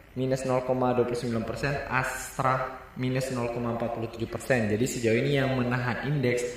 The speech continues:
kalau yang kita perhatikan ya Bapak Ibu, ada B B R I, H M S P juga menahan indeks, dan juga di sana Unilever Bapak Ibu yang sejauh ini memang menahan indeks.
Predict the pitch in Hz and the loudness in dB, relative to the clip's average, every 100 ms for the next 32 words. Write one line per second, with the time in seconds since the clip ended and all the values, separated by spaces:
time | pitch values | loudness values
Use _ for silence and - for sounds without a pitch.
0 | - - 127 120 120 120 120 - 120 113 | -10 -8 0 2 2 0 -2 -2 -2 -2
1 | - 131 127 123 135 139 127 113 110 110 | -2 -2 2 2 4 4 6 6 6 4
2 | 110 107 - - - - 117 123 113 117 | 4 2 -2 -8 -16 -16 0 2 2 2
3 | 127 135 160 139 135 127 127 135 - 135 | 4 4 4 4 4 6 4 2 0 0
4 | 127 123 127 123 123 - 143 156 165 165 | 0 2 2 2 0 0 2 2 2 0
5 | - - - - - 120 120 131 135 147 | -4 -12 -18 -12 2 2 4 6 10 10
6 | 147 131 135 139 135 127 120 139 143 117 | 8 4 4 4 4 4 4 4 2 0
7 | 117 110 104 87 117 123 127 - 113 107 | 0 0 -2 -2 0 0 -2 -4 -4 -4
8 | 120 120 120 127 117 107 104 107 107 107 | -4 -2 -2 -2 -2 -2 -2 -4 -4 -6
9 | - - - - - - - 139 113 92 | -10 -20 -20 -20 -20 -20 2 6 6 4
10 | - - - | 0 -4 -6